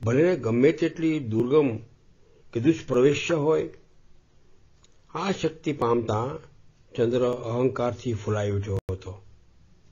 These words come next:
એ થયું કે જો હું જ્યારે મન થાય ત્યારે જ્યાં જવું હોય ત્યાં જઈ શકું છું,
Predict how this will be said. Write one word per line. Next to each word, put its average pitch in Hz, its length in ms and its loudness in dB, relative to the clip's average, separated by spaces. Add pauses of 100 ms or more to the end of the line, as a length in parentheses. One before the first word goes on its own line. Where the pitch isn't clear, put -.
(600)
એ 131 120 4
થયું 180 580 6 (540)
કે 120 80 0
જો 117 220 4
હું 170 520 6
જ્યારે 127 400 2
મન 160 280 4
થાય 127 480 0 (260)
ત્યારે 127 200 -4
જ્યાં 123 460 0
જવું 139 420 4
હોય 127 120 2
ત્યાં 117 240 -4
જઈ 104 200 0
શકું 117 380 -4
છું, 131 440 0